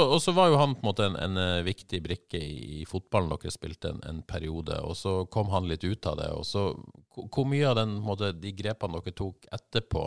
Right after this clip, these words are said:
eh, var på en måte av mangel på Badou, mangel på en, kanskje en typisk bakromspiss, eller måtte dere, hvordan, hvordan jobbet dere med å finne andre løsninger da? For dere utviklet jo på en måte det, måten dere så ut på hele,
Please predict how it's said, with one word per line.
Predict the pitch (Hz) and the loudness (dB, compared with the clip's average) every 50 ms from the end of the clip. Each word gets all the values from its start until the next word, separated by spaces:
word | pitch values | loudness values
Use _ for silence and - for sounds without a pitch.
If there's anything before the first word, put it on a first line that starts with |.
| 80 - - | -4 -4 -4
eh, | 80 82 82 80 78 76 73 - - - - - 65 69 - 82 | -2 -2 -2 -2 -2 -4 -6 -8 -10 -10 -12 -12 -12 -10 -4 -2
var | 85 90 87 80 76 - - _ - | 0 0 0 0 -2 -4 -10 _ -20
på | - - | -20 -16
en | - | -14
måte | 87 82 - 80 80 | -12 -8 -6 -4 -4
av | |
mangel | 85 87 90 92 87 76 - | -2 -2 -4 -4 -6 -6 -6
på | 82 | -8
Badou, | 78 80 80 87 92 87 80 | -8 -6 -4 -4 -4 -2 -2
mangel | 80 80 80 82 78 | -4 -4 -4 -6 -6
på | - 85 | -6 -8
en, | 78 78 82 - | -8 -8 -8 -10
kanskje | 82 80 - 80 | -8 -8 -8 -10
en | 78 82 | -10 -8
typisk | - 92 - - - - - - | -10 -10 -8 -8 -10 -12 -12 -10
bakromspiss, | - 78 80 - - 80 - - - - - - - - - - | -10 -10 -8 -8 -8 -10 -10 -12 -10 -10 -10 -10 -10 -10 -10 -8
eller | - 92 95 98 80 - - - - _ - 92 | -4 -4 -4 -4 -4 -6 -8 -12 -16 _ -18 -14
måtte | 113 - 120 107 | -6 -4 -4 -4
dere, | - 107 - - - - - _ | -4 -6 -8 -10 -12 -20 -12 _
hvordan, | 127 123 - 139 123 113 104 | -8 -4 -2 0 0 0 0
hvordan | - 127 117 127 117 110 | 0 0 2 2 4 4
jobbet | 123 127 135 117 90 | 4 4 4 4 4
dere | - 92 90 | 2 2 -2
med | 82 | -4
å | - 98 | -2 -2
finne | 90 87 98 | -2 0 0
andre | 110 98 82 | -2 -2 -4
løsninger | - - - - 57 64 69 | -4 -6 -8 -10 -12 -12 -12
da? | - _ _ _ _ - - - - - _ _ _ _ _ _ _ _ _ _ _ _ - - | -14 _ _ _ _ -20 -20 -20 -20 -20 _ _ _ _ _ _ _ _ _ _ _ _ 2 6
For | 123 123 | 8 10
dere | 120 139 135 143 | 12 12 12 12
utviklet | 156 - 202 170 - - 107 95 | 12 10 8 8 8 8 6 6
jo | 95 87 | 6 4
på | - | 2
en | 90 85 | 0 0
måte | - 95 85 82 | 2 0 0 0
det, | 73 | 0
måten | 69 58 69 69 92 98 107 - 110 | -2 -4 -6 -4 -2 -2 -2 -2 -2
dere | 92 87 92 - | -4 -4 -4 -2
så | 95 101 | -2 -2
ut | 110 - | -2 0
på | - 87 | -2 -2
hele, | 82 95 95 95 90 | 0 0 -2 -2 -2